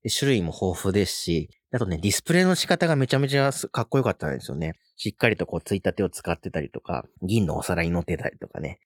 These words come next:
あの、ステッカーが銀のお皿に入ってたりとか、もうね、本当に、もうこれは、この世界観からしてもものすごいなって思いました。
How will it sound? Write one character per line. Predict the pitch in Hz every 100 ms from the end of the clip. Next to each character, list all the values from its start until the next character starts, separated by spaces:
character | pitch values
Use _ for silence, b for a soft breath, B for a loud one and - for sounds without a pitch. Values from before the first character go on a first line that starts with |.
| _ -
あ |
の、 | - -
ス | - -
テ | -
ッ |
カ | -
ー | 90
が | 90
銀 | 95
の | 87
お | 76
皿 | 82 73
に | 78
入 | 87
っ | 80
て | -
た | 78
り | 60
と | -
か、 | - 78 57 - _ -
も | 123
う | 123
ね、 | 117 113 104 92
本 | - 151 143
当 | -
に、 | 143 135 - _
も | 95 98 92
う |
こ | - 101
れ | 110
は、 | 117 104 104 104 B B -
こ | -
の | 107
世 | - -
界 | - 127 120
観 | - 60 b b -
か | - 85
ら | 80
し | -
て | 87
も | 90 90
も | 87 87
の | 92
す | 90 -
ご | 98 64
い |
な | 58
っ | -
て | -
思 | -
い | 69
ま | 71
し |
た。 | -